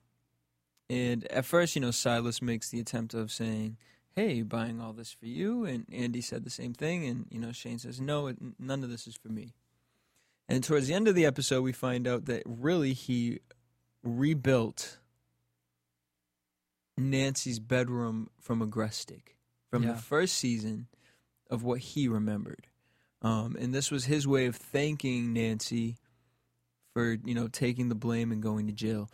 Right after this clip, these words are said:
Speaker 1: And, you know, since this season has started, that's the one thing that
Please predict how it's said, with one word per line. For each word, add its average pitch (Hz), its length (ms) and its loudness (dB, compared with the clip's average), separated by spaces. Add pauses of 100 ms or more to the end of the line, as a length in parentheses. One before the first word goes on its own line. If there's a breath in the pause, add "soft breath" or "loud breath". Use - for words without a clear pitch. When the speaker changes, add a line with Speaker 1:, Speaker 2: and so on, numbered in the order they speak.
(400 loud breath)
Speaker 1:
And, 117 380 0
you 120 120 -4
know, - 360 -10 (340)
since 160 440 2
this - 480 0 (720)
season 156 440 2
has 117 100 2
started, 117 560 2
that's 120 260 0
the 131 120 2
one 131 760 0
thing 120 280 0
that 113 240 -4